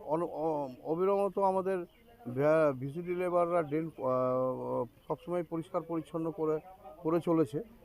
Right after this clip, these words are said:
এবং আঠারোটা সংসদ অল্টারনেট করতে গিয়ে হয়তো আগে পিছে হতে পারে। আর actually ডেঙ্গু মশা তো, আহ, পরিষ্কার জলে, আহ, বংশ বিস্তার করে।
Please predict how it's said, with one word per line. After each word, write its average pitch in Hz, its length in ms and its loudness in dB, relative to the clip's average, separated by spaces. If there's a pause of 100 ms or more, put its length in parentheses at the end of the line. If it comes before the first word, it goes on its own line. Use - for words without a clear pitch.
(240)
এবং 175 360 4 (560)
আঠারোটা 165 580 0
সংসদ 190 400 0 (120)
অল্টারনেট 185 600 0
করতে 185 280 -4
গিয়ে 185 140 0
হয়তো 175 400 0 (320)
আগে 151 280 2
পিছে 160 260 -8
হতে 151 240 -2
পারে। 143 240 -2 (560)
আর 123 540 2 (520)
actually 254 320 2
ডেঙ্গু 240 340 2
মশা 240 300 2
তো, 247 360 6 (400)
আহ, 165 540 2 (120)
পরিষ্কার 214 420 2
জলে, 220 380 4
আহ, 156 680 -4
বংশ 170 240 0
বিস্তার 165 380 0
করে। 98 260 -2